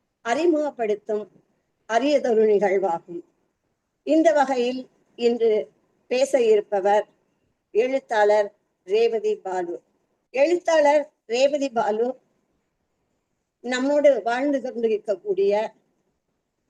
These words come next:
பிரபல இதழ்களில் எழுதி வரக்கூடிய எழுத்தாளர் ஆவார். ஆயிரத்தி தொள்ளாயிரத்தி ஐம்பத்தி ரெண்டில் பிறந்த இவர்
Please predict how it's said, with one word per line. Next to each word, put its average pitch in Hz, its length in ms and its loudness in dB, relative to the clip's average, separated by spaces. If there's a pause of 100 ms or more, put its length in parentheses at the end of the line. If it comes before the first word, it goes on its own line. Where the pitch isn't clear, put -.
(340)
பிரபல 285 460 2
இதழ்களில் 254 540 -2
எழுதி 233 320 -2
வரக்கூடிய 208 720 -2 (140)
எழுத்தாளர் 202 540 -2
ஆவார். 175 380 -2 (920)
ஆயிரத்தி 339 560 0
தொள்ளாயிரத்தி 254 580 -4
ஐம்பத்தி 254 520 0
ரெண்டில் 214 400 -2 (420)
பிறந்த 233 400 -2
இவர் 202 420 -2